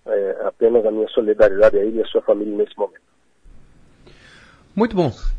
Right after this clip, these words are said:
Speaker 2: Presidente do P S D, Heron Giordani, obrigado pela atenção aqui sempre com a Rádio Som Maior. Bom dia.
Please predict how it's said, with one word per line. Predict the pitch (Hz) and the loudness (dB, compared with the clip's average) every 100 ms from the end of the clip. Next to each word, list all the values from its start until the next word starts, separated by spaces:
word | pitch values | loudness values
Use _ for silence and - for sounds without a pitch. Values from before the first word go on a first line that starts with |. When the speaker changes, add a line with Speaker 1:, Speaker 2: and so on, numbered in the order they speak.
| - - _ - | -8 -16 _ 0
Speaker 2:
Presidente | 147 143 160 196 - 202 | 0 2 2 2 2 0
do | 170 180 170 | 4 4 4
P | 170 | 2
S | 165 165 147 | 0 2 2
D, | 180 170 | 4 4
Heron | 156 170 185 | 4 2 2
Giordani, | 170 156 180 190 131 - _ | 2 4 2 2 -2 -8 _
obrigado | - 143 175 175 | 0 4 4 6
pela | 175 | 6
atenção | 170 170 151 180 165 | 6 4 2 2 0
aqui | 151 156 | 0 -4
sempre | 165 156 160 | -2 -2 -2
com | 147 | 0
a | |
Rádio | 139 143 135 | 2 0 0
Som | 139 | 0
Maior. | 131 127 156 170 | 2 4 4 4
Bom | 139 151 | 2 2
dia. | 131 143 101 | 4 4 4